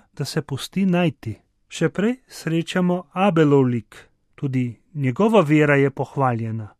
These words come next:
Zaradi njegove vere so bili Bogu všeč njegovi darovi,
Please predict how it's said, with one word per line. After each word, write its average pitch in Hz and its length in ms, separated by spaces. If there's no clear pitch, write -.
Zaradi 127 440
njegove 147 480
vere 135 440
so - 220
bili 135 240
Bogu 180 480
všeč - 480
njegovi 180 460
darovi, 135 520